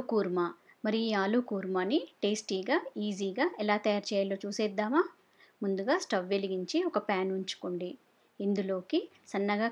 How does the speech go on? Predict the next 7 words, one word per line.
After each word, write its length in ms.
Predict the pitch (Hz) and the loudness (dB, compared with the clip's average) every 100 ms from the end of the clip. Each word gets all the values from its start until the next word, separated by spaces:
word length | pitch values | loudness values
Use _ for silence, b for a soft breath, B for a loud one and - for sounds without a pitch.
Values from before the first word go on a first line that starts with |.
| 226 | 0
కట్ 160 | - - | -4 -4
చేసి 220 | 196 208 190 | -6 -4 -4
ఉంచుకున్న 480 | 175 - 190 190 311 B B - - | -4 -6 -4 0 0 B B -12 -4
సగం 300 | 202 220 311 - | 0 2 2 0
కొబ్బరి 320 | 214 175 208 220 | -2 4 4 4
ముక్కను 320 | 190 - 196 220 | -2 -4 -2 -2
వేసుకొని 440 | 190 - - 214 | -2 -4 -2 2